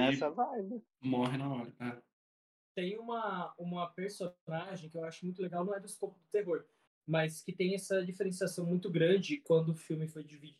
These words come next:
Speaker 3: dirigido por um homem e depois por uma mulher, que é a Arlequina, né? A
Speaker 1: Nossa, sim.
Speaker 3: do Esquadrão Suicida de dois mil e dezessete,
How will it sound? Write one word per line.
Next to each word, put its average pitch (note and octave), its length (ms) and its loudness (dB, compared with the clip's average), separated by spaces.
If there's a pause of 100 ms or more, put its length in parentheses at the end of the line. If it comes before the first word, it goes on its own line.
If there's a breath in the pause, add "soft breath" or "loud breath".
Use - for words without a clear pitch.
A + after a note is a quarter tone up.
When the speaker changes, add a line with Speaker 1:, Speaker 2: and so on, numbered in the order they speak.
(180)
Speaker 3:
dirigido D3+ 460 0
por D3+ 160 -4
um D3+ 80 0
homem F#3 360 4
e E3 60 -16
depois F3+ 320 2
por F3 140 -4
uma E3+ 160 4
mulher, E3+ 400 6 (480)
que F3+ 240 6
é F#3+ 340 4
a G#3+ 500 -4 (280)
Arlequina, G3 800 -4 (180)
né? F3+ 380 -2 (200)
A D#3 120 -2
Speaker 1:
Nossa, D3 480 6
sim. C#3+ 480 -6
Speaker 3:
do F3 200 8 (440)
Esquadrão E3 400 0
Suicida D#3+ 420 -2
de D3 140 -6
dois D3+ 200 2
mil D#3 100 -2
e - 20 -4
dezessete, E3 580 2